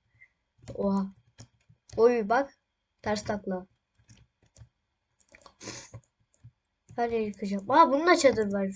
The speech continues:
Komşuyuz ha dostum. Komşuyuz demek ki. Komşuyuz. Oha. Yık. Dök. Parçala. Lan.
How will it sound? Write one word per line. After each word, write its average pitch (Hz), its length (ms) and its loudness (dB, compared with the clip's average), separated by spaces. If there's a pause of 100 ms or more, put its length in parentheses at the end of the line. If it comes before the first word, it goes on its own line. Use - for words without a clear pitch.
Komşuyuz 269 500 -2
ha 294 160 2 (160)
dostum. 233 480 -8 (680)
Komşuyuz 220 400 -4
demek 214 300 0
ki. 190 220 -10 (1200)
Komşuyuz. 302 600 -8 (2500)
Oha. 196 280 -2 (1200)
Yık. 233 320 -8 (840)
Dök. 254 300 4 (340)
Parçala. 220 560 0 (240)
Lan. 202 260 -6